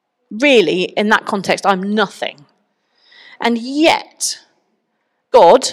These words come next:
the author, source, and creator of all of that,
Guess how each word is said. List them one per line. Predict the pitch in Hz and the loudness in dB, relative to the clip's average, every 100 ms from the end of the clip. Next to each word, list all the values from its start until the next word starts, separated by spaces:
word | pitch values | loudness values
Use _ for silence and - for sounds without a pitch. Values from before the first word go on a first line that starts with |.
| - - _ _ _ _ | -12 -20 _ _ _ _
the | 208 - | -8 0
author, | 262 254 - 170 170 | 2 2 2 0 2
source, | 185 - 269 226 214 - 214 | 0 -4 0 0 -2 -6 -6
and | 208 | -6
creator | - 233 220 208 - | -2 0 0 -2 -2
of | 190 - | -2 -2
all | 480 277 294 196 | 0 2 4 2
of | 143 | 0
that, | - 135 185 - | -4 -6 -8 -10